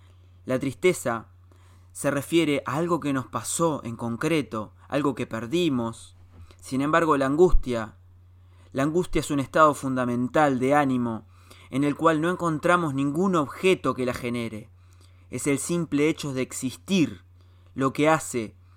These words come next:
que el ser humano sienta angustia, puesto que somos seres sostenidos en la nada, y esa nada se manifiesta en el estado fundamental de la angustia.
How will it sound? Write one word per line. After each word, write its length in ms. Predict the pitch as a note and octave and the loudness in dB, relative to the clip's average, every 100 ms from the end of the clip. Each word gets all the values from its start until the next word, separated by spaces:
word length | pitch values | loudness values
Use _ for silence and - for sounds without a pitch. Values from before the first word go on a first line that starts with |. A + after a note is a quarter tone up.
| - - | -20 -8
que 100 | C3+ | -2
el 120 | B2+ | -2
ser 460 | - E3 C#3+ A#2 - - | 0 2 2 0 -12 -14
humano 540 | A#2 C3+ D3 B2+ A#2+ A#2+ | -2 2 2 2 -4 -8
sienta 580 | - D3 D3 C#3 B2 | -10 -2 0 0 0
angustia, 800 | B2 C3 C#3 A#2 - A#2 G#2+ G2 - - - - - - - - - | 0 2 0 0 -4 -4 -4 -6 -16 -20 -20 -20 -20 -20 -20 -20 -8
puesto 340 | C#3+ C#3 C#3 C3 | -2 0 0 0
que 140 | C3 | -2
somos 400 | - F3 E3 D3 | 0 4 4 2
seres 640 | - F#3 D3+ B2+ - - - - - | 0 2 2 0 -6 -16 -20 -20 -8
sostenidos 720 | D3+ C3+ C#3 D3+ E3 D3 - | -6 -4 -2 0 0 -2 -2
en 160 | C3+ | -2
la 140 | C3 C3 | 0 0
nada, 440 | C#3 B2 A2 G#2+ - - - | 0 0 -2 -8 -14 -20 -16
y 140 | A#2+ C#3 | -4 -2
esa 240 | - C3 | -2 -4
nada 480 | C3+ D3+ C#3 A#2+ G2+ | -2 0 0 0 -4
se 260 | - - A#2 | -12 -8 -6
manifiesta 840 | A#2 A#2+ - D3 C#3 - G#2+ G2 - - - | -4 -6 -2 0 0 -6 -8 -8 -14 -20 -12
en 160 | A#2 B2 | -4 -2
el 80 | |
estado 340 | A#2+ - C3 B2+ | -4 0 2 2
fundamental 880 | B2 A#2+ A#2 A2+ A#2 A#2+ A#2+ A#2 - - - - - - | 0 -6 -4 -4 -4 -2 -2 -4 -10 -20 -20 -20 -20 -12
de 160 | - A#2+ | -4 -2
la 100 | A#2+ | -2
angustia. 680 | A2+ A2 - - G#2 - | -4 -6 -6 -6 -10 -12